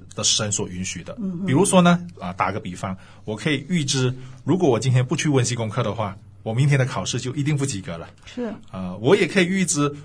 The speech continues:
Speaker 1: 如果我今天一拿到我的薪水，我就挥霍无度，毫无节制，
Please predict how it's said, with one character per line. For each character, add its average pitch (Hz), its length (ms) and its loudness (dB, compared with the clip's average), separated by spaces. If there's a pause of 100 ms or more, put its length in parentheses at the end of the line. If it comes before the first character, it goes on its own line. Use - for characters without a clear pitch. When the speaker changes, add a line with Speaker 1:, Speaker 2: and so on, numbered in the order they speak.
Speaker 1:
如 170 180 2
果 151 160 6
我 131 80 6
今 135 140 2
天 147 120 4
一 180 60 4
拿 127 180 4
到 143 140 6
我 113 140 2
的 110 120 0
薪 123 220 0
水， 101 220 -2
我 98 100 -6
就 120 220 -2
挥 160 240 0
霍 160 160 2
无 110 120 -2
度， 120 300 -4
毫 117 220 2
无 123 120 2
节 113 200 -4
制， 117 200 -4